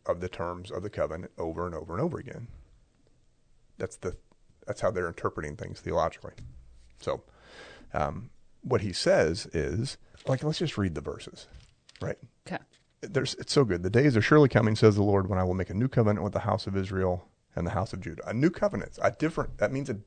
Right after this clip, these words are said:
Speaker 1: different covenant, right? A different one than the law of the covenant, the one with Moses. "It will not be like the covenant that I made with their ancestors when I took them by the hand to bring them out of the land of Egypt, a covenant that they broke.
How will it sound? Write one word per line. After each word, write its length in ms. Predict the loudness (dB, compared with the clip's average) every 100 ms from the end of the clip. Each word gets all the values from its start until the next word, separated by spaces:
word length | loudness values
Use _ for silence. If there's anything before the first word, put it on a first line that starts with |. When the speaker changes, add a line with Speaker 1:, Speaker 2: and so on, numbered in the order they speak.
| -4
Speaker 1:
different 320 | -4 -4 -4
covenant, 340 | -4 -4 -8 -18 _ _ _
right? 160 | -2 -2
A 60 | 0
different 380 | 0 0 0 -2
one 160 | -2
than 100 | -2
the 60 | -2
law 260 | 2 2
of 80 | 2
the 60 | -4
covenant, 420 | -8 -8 -10 -10
the 60 | -6
one 160 | -4
with 100 | -2
Moses. 400 | 2 2 0 -10 -18 -20 -20 -20 -20 0
"It 100 | 4
will 140 | 6 8
not 320 | 8 6 4
be 100 | 4
like 160 | 4 4
the 80 |
covenant 400 | 0 0 -2 -8 -2
that 120 | 0
I 60 | 2
made 200 | 2 2
with 120 | 2
their 140 | 4
ancestors 560 | 4 2 0 -2 -4 -6
when 100 | -4
I 60 | -2
took 220 | -2 2
them 120 | 4
by 140 | 6
the 100 | 6
hand 280 | 6 4 4
to 40 | 2
bring 260 | 0 0
them 120 | 2 4
out 120 | 4
of 40 |
the 80 | 4
land 300 | 2 2 0
of 80 | -2
Egypt, 400 | -2 -2 -6 -14 -10
a 80 | 0
covenant 440 | 4 6 4 2
that 180 | -2 -2
they 140 | -4
broke. 420 | 0 -2 -2 -6